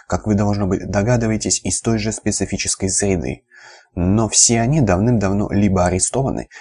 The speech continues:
либо покинули город, так что два последних года и эта парочка ни малейших связей с Одессой не поддерживает.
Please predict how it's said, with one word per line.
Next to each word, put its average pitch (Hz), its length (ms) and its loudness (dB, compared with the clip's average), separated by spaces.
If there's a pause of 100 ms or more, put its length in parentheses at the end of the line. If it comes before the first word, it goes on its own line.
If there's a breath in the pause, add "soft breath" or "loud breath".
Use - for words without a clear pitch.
либо 120 280 2
покинули 101 500 -2
город, - 460 -4 (260 loud breath)
так 98 180 0
что - 180 -2
два 95 240 2
последних 87 520 -2
года 95 360 -2 (200 loud breath)
и 117 120 2
эта 87 280 2
парочка 123 680 -2 (240 loud breath)
ни 95 160 2
малейших 87 600 0
связей 92 420 0
с - 140 4
Одессой 104 460 0
не 95 160 -4
поддерживает. 78 840 -4